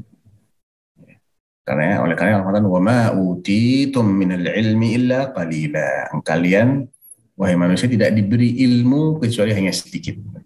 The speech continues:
Berarti yang lebih banyaknya ini manusia nggak tahu. Ya, makanya tidak salah juga ketika Allah menyifati manusia dengan sifat yang,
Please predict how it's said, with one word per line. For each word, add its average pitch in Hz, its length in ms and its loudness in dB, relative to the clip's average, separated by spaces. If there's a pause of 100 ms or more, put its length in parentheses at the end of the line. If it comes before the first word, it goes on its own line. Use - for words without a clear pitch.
(100)
Berarti 170 320 0
yang 113 160 4
lebih 117 400 4
banyaknya 113 480 2
ini 143 80 2
manusia 120 320 2
nggak - 160 -4
tahu. - 320 -8 (1700)
Ya, - 480 -6
makanya 98 560 0
tidak 90 320 -4
salah 90 240 0
juga 107 360 0
ketika 92 360 -6
Allah 113 480 -2 (1120)
menyifati 92 480 -2
manusia 92 400 0
dengan 87 260 -2
sifat 92 420 -4
yang, 85 360 -4